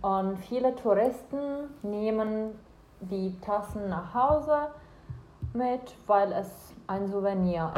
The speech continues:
ist. Ja, aber wie gesagt, ich hab da fast jedes Wochenende oder jeden Tag Glühwein getrunken.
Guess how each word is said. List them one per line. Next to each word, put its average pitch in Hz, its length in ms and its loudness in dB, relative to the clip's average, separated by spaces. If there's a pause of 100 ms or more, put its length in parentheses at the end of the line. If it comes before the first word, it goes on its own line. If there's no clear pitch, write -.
ist. - 300 12 (340)
Ja, 175 300 -10
aber 170 340 0 (1600)
wie 196 160 -4
gesagt, 170 580 4
ich - 160 -8
hab - 160 0
da 180 120 0
fast 180 360 -6 (640)
jedes 196 800 2
Wochenende 208 840 2
oder 180 240 2 (220)
jeden 185 440 0
Tag 180 480 -2
Glühwein 202 540 -2
getrunken. 185 840 -2